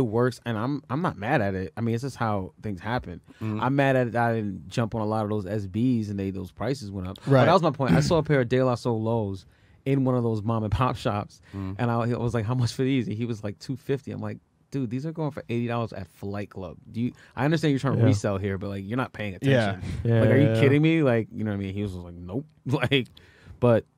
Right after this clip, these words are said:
Speaker 1: um, I think it's cool though, man. Like, rappers and stuff influencing shit. It's, I
Speaker 3: Well,
Speaker 1: mean
Speaker 3: actually, to kinda go off you, I think you, th-, maybe we don't do it, but I think there are people, like, our ages that still look at rappers and, like,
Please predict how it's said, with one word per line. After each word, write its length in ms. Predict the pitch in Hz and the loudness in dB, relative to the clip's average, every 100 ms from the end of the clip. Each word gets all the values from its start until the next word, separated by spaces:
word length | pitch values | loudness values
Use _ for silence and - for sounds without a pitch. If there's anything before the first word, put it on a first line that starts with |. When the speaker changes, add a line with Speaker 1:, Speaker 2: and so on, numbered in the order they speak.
| _ - - | _ -14 -2
Speaker 1:
um, 260 | 117 110 | 0 0
I 100 | - | 0
think 160 | 156 262 | 0 4
it's 80 | 202 | 4
cool 220 | 175 147 | 6 4
though, 120 | 113 | 4
man. 220 | 101 101 | 0 0
Like, 160 | 101 104 | 0 0
rappers 300 | 101 139 143 | 2 2 2
and 100 | 143 | -4
stuff 280 | 131 143 131 - 71 127 | 0 -2 -2 -12 -6 -6
influencing 600 | 127 151 143 143 143 135 - | 0 0 0 -2 -4 -6 -10
shit. 420 | - 156 147 - | -4 -2 -2 -6
It's, 260 | 127 - - - | -10 -12 -20 0
I 40 | 160 | 8
Speaker 3:
Well, 100 | 175 | 8
Speaker 1:
mean 60 | 190 | 8
Speaker 3:
actually, 280 | 220 160 123 | 6 4 6
to 180 | 151 127 | 4 4
kinda 220 | - 196 | 4 6
go 100 | 180 | 8
off 140 | 156 127 | 6 8
you, 100 | 165 | 8
I 120 | 156 | 6
think 260 | 302 262 | 4 0
you, 160 | 185 160 156 - _ _ _ _ | 2 0 0 -10 _ _ _ _
th-, 140 | 156 151 | 2 6
maybe 260 | 160 226 | 6 8
we 200 | 190 147 | 8 8
don't 180 | 190 214 | 6 4
do 160 | 208 254 | 6 4
it, 120 | 254 | 4
but 140 | 131 143 | 6 6
I 80 | 147 | 6
think 180 | 240 214 | 4 6
there 180 | 165 | 6
are 200 | 143 165 | 10 8
people, 300 | 160 165 147 | 8 6 6
like, 140 | 139 123 | 4 6
our 160 | 127 127 | 6 8
ages 440 | 127 127 113 98 | 6 4 2 0
that 160 | 117 104 | -4 -2
still 320 | - 127 120 | 2 4 4
look 160 | 120 | 4
at 80 | 120 | 2
rappers 320 | 113 113 107 | 2 2 0
and, 120 | 110 110 | 0 0
like, 160 | 104 | -2